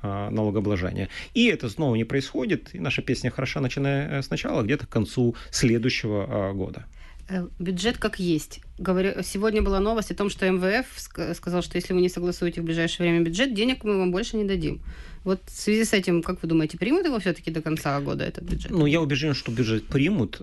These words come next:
Speaker 1: и, в принципе, по-, логика М В Ф абсолютно очевидна. Ну, ребята, вы должны определиться, что будет дальше, потому что, э, бюджет, э, ш-,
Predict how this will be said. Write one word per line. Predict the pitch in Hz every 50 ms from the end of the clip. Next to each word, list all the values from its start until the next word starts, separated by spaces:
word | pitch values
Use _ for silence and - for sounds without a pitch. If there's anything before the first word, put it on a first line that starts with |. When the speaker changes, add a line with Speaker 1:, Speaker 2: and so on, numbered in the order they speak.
| - -
Speaker 1:
и, | 123 113 107 -
в | -
принципе, | - - 156 151 - - -
по-, | - 127 127 -
логика | 120 113 151 147 131 135 - 131 123 120 117 113 117 -
М | - 120 113 110
В |
Ф | 120 131 - -
абсолютно | - - 113 110 110 - 113 104
очевидна. | - - 143 113 101 85 95 104
Ну, | 104 95 98 104 101
ребята, | 104 95 101 87 - - - 117 104 - - -
вы | 123 113 101 98 110
должны | 110 98 110 90 104 107
определиться, | 101 - 117 101 110 123 - -
что | - - 107
будет | 101 110 101
дальше, | 98 101 90 87 - -
потому | - - 101 98 95
что, | - - - 95 92 90 85 - - - - - - - -
э, | 110 101 98 101 98 101 -
бюджет, | 104 107 98 104 113 113 110 - 147
э, | - - 120 107 104 101 101 101 101 101 101 - - - - - -
ш-, | - - - - - -